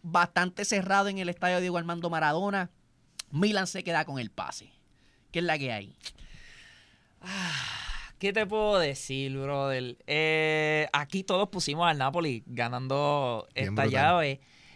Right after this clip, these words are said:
Speaker 2: eh, y nos han tirado con agua fría. O sea, como que esto nos dejó saber, "Mira, ustedes no saben un carajo de lo que están hablando". Pero así es el fútbol.
Speaker 3: <laughs>
Speaker 2: Esto es ingrato.
Speaker 3: Ujú, ujú.
Speaker 2: Eh, a veces el mejor equipo no es el que gana.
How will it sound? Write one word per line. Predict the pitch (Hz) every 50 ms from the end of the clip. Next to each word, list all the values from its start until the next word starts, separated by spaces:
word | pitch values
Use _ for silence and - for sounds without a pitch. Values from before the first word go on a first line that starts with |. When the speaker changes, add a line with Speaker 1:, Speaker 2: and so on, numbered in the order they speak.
| - -
Speaker 2:
eh, | - 143 156 156 156 147 139 - -
y | 151 156
nos | 151 139 151
han | 160 165
tirado | - 156 151 147 147 156 165
con | 165 175 160
agua | 143 139 143 165 165
fría. | - 147 160 196 220 151 139 - _ _ _
O | -
sea, | - 123 123 123
como | - 143 143 143 143 139
que | - 131 131 127 127 123 -
esto | - 139 - - 165
nos | 170 170
dejó | 165 165 175
saber, | - 180 170 190
"Mira, | 190 220 226
ustedes | 180 - - 170
no | 180 175
saben | - 160 160 156
un | 143 139
carajo | - - 107 98 95 92
de | 101
lo | 107 -
que | 98
están | - - 92 92 85
hablando". | 80 82 82 85 87 87 101 - - - - - - - - - - - - - 131 -
Pero | 196 196 214
así | 165 156 240
es | 269
el | 277
fútbol. | - 269 311 320 320 311 277 202 208 160 - - -
Speaker 3:
<laughs> | - - - -
Speaker 2:
Esto | 156 156 - - 175
es | 175 170
ingrato. | 165 160 165 185 220 247 247 208 190 180 175 185
Speaker 3:
Ujú, | - 147
ujú. | 143 143
Speaker 2:
Eh, | 147 147 143 143 -
a | - 139 139
veces | 135 135 143 143 - 160 156 160 156 -
el | 151 156
mejor | 151 147 151 151 151
equipo | 160 156 156 160 165 175 156
no | 139 135
es | 139 139
el | 139 -
que | - 123
gana. | 123 151 180 190 165 156 165 180